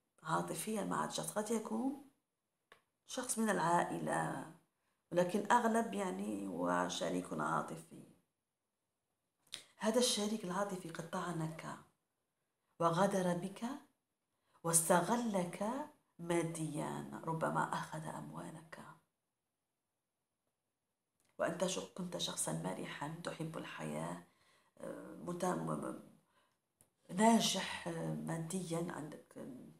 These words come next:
ناجح ماديًا، عندك شيء مادي، آه، وفرة مادية ما، قد تكون صغيرة أو كبيرة، لكن عندك م-،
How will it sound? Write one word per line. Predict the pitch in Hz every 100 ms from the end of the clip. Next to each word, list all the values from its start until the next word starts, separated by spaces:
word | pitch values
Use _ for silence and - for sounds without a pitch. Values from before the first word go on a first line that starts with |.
| -
ناجح | 190 202 175
ماديًا، | 170 160 185 160 151
عندك | 190 160 160
شيء | - 156 -
مادي، | 165 196 175 156 185 233 - _ _ _ _ _ _ -
آه، | 156 147
وفرة | 180 202 175 165
مادية | 156 156 - 165 156
ما، | 123 147 185 -
قد | 160
تكون | - - 151
صغيرة | 151 156 147
أو | - -
كبيرة، | - - 180
لكن | 160 - 143
عندك | 185 180
م-، | 151 160